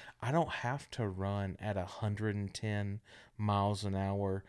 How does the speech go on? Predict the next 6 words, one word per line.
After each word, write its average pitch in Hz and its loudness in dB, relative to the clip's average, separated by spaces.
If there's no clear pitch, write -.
nonstop, 101 0
uh, 92 2
seven 107 2
days 101 2
a 98 0
week, 92 -6